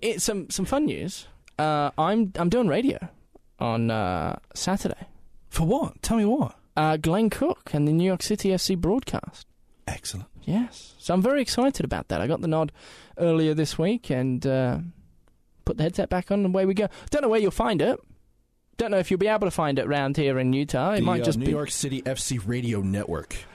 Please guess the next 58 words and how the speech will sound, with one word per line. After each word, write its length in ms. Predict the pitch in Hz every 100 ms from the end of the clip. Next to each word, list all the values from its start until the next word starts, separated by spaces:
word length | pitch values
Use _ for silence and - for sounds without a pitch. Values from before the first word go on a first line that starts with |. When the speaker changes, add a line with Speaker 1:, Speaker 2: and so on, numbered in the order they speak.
| -
Speaker 1:
Yeah, 320 | - 160 190 -
but 160 | 110
that 160 | 107 135
might 160 | - 120
just 160 | 139
be 160 | - 139
over 320 | 139 139 135
on, 240 | 131 131 131
uh, 240 | 123 123
the 120 | 110
East 260 | 135 143 -
Coast. 320 | - 151 131
I'm 80 | 127
not 160 | 139 -
sure. 340 | 139 156 -
So, 380 | - 127 131 131
uh, 340 | 120 117 113
for 180 | - 143
any 100 | 139
Manhattan 640 | 127 143 139 156 151 160 165
listeners 640 | 165 202 202 208 - - - -
out 240 | - 190 156
there, 260 | 208 240
which 220 | 180 -
I 100 | 160 151
know 200 | 160 180
we 100 | 160
don't 240 | 190 170
have, 420 | 180 214 254 -
uh, 260 | 170 143 139
because 280 | 147 156 -
<laughs> 0 |
we've 140 | -
only 160 | 202 202
got 100 | 185
a 40 |
handful 400 | 196 208 - 208
of 60 | 190
the 80 | 190
guys 220 | 208 202
in 60 |
the 80 | 214
Valley. 320 | 190 247 156
But 240 | 160 208 208
if, 240 | 214 185
uh, 280 | 208 208 208
<laughs> 0 |
Speaker 2:
For 1120 | - - - - - 415 - - - 254 190
Speaker 1:
if 80 | -
Speaker 2:
those 40 | -
Speaker 1:
you 60 | -
Speaker 2:
of 60 |
you 60 | 233
Speaker 1:
know 180 | 277 359
Speaker 2:
that 0 |
do 60 | 370
Speaker 1:
someone, 580 | 294 349 339 214 180
Speaker 2:
tune 100 | -